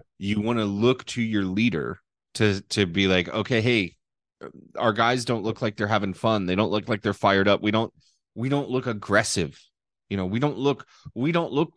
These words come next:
reliably violent." You know, the, the, um,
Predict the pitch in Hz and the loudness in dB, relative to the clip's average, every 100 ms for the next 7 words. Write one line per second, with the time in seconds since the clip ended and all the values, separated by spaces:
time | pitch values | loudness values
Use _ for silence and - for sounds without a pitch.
0 | _ 110 135 127 110 120 131 120 120 113 | _ 2 6 6 4 2 2 2 0 0
1 | 95 95 110 92 80 - _ _ _ _ | 0 0 0 -2 -8 -16 _ _ _ _
2 | - 98 87 90 87 95 92 - 98 85 | -10 -6 -6 -4 -2 -2 -2 -6 -14 -12
3 | 87 101 98 95 90 87 85 85 | -4 0 4 4 4 0 -2 -10